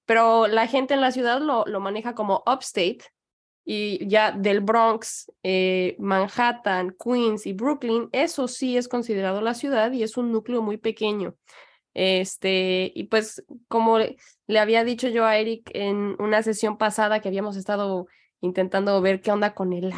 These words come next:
audio y el video y demás, estábamos diciendo que, pues, uno de los puntos más importantes en una ciudad tan grande como Nueva York, o lo, o lo que sería también una, una ciudad como en Europa, como París o Londres,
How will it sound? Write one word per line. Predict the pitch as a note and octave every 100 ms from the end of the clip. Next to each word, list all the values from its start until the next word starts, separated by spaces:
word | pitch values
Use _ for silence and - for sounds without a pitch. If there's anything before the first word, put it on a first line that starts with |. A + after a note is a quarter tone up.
| F3+
audio | G#3+ B3 A3+ F#3+
y | F#3+
el | F#3+
video | F#3+ F#3 F#3 G#3 A#3 A3+
y | G3
demás, | F#3+ A3+ C4 B3 C4+ _ _ _ _ _
estábamos | F3+ F#3 G#3+ A3 G#3+
diciendo | G#3+ A3+ A#3+
que, | A#3+ A3+ G#3 F#3+ A3+
pues, | A3+ G3+ -
uno | B3 E4
de | C#4
los | G#3
puntos | - C#4 C4+
más | C4+
importantes | C#4 A#3 G3+ C4 C4+ B3
en | A3+
una | A#3 A#3+
ciudad | A3+ A3+ A3+
tan | G#3
grande | A3 A#3+ G3+
como | F#3+
Nueva | G3 F#3+ F#3
York, | A#3 B3 A#3+
o | G#3+
lo, | G3+
o | G#3
lo | G3+ G3
que | G#3 G#3
sería | A3+ A3 B3+
también | B3+ C4 C4+
una, | C4+ B3+ -
una | A3 A#3 A3+
ciudad | A3+ A3 G#3
como | G#3+ G3+ F#3 F#3 F#3
en | F#3+ F#3
Europa, | F#3+ G3+ G3+
como | F3+
París | F3+ F3 G#3 G#3 G3
o |
Londres, | G#3+ C4+ G3 A#3+